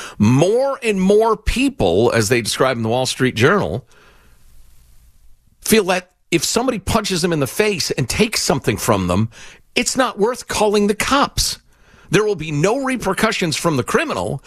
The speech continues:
and if it's a local street tough that might take a little revenge for you getting him in trouble with the law, it's not worth it. It's absolutely not worth it.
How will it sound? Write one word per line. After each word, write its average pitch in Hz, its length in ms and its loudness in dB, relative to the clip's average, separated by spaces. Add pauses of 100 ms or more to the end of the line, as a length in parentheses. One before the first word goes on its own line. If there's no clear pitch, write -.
(160)
and 143 120 2
if 143 140 -2
it's 165 140 -2
a 156 40 2
local 175 400 -2
street - 380 -2
tough - 480 -4
that - 160 -2
might 135 180 0
take 196 220 -2
a 185 40 -4
little 208 220 2
revenge 202 540 0
for 156 120 0
you 147 160 0
getting 185 220 0
him 180 100 0
in 170 80 2
trouble 175 300 0
with 170 160 -2
the 151 80 -2
law, 165 380 0 (260)
it's - 260 0
not 247 240 0
worth 143 300 0
it. - 180 -8 (300)
It's - 300 0
absolutely 196 540 0
not 175 220 2
worth 156 240 2
it. 85 160 -4